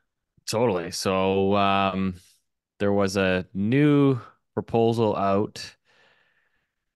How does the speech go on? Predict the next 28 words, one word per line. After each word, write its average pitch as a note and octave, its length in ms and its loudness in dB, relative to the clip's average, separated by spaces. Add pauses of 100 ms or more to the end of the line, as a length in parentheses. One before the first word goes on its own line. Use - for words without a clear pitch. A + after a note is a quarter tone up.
from G#2 420 -2
an G#2 100 -2
N A2 220 -2
D A2 160 0
P. G#2+ 320 -4
I'll G#2 120 0
only D3 320 2
let C3+ 220 0
Rich G2 280 -2
kinda F#2+ 200 -2
chime F#2 380 -4
in F#2 160 -2
here, F#2+ 220 -2
but F#2 240 -4
basically, G2+ 580 -2
Rich, B2 300 -2
why D#3 160 0
don't D#3 80 2
you C3 80 2
take A#2 180 0
it G#2 80 0
away? G2 160 2
This A#2+ 160 -2
is A#2 140 0
your A2+ 100 2
bread F#2+ 220 0
and F2+ 100 -2
butter. E2+ 300 -2